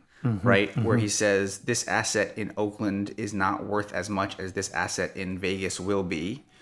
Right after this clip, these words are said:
Speaker 1: Mm-hmm.
Speaker 2: Um, I'm going to continue to steer this team into the ditch such that, like, just, you know, more and more sports franchises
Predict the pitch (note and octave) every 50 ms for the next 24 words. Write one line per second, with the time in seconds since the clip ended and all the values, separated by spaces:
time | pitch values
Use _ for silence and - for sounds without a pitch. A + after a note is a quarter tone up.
0 | - - A#2 G2 E2 A#2+ C3+ F#2 F#2 F#2 F#2 F2+ F#2 F#2 F2 D2 - - _ -
1 | F#2+ F#2+ G2+ G2+ G#2 G#2 G2+ G2 G2 F2+ - - - G#2 G2 F#2+ F#2+ G2 F#2+ F#2+
2 | F#2+ F#2+ F#2+ F#2 F#2 F2+ F2+ E2+ - - - - - A#2 G2 - - B2+ A#2+ A#2+
3 | A2+ G#2+ G#2 - A#2 G#2 - - - A#2+ A#2 A2 G#2+ F#2+ G2+ F#2+ - - - G#2+
4 | G2+ G2+ G2+ G2+ F#2 - G#2+ G#2+ G#2 G#2 - G#2 F2 F2+ E2+ F#2+ G2+ F#2+ F#2 -
5 | - - - - - - - - _ - - - A#2 G#2 - - - - G2+ F#2+
6 | F#2 F2+ F2 - - - - - _ _ _ _ _ - F#2+ F#2 F2+ F2 - -
7 | - - _ _ _ _ _ _ G#2+ G#2 A2+ A2+ G#2+ A2 - - - - A2+ A2
8 | G#2+ F#2+ E2+ - - - - - - - - - - _ _ _ _ _ _ _
9 | _ _ _ _ _ - - - - _ _ - - - A#2 B2+ D3 E3 D#3+ D3
10 | C3 A#2+ A#2+ B2+ C3 A#2+ G#2+ G#2 G#2+ A#2 A#2 - - - B2 A#2 A#2+ - - A#2
11 | A2+ A2 A2 - A2 G#2 G#2 G#2 G#2 G2+ G2+ G2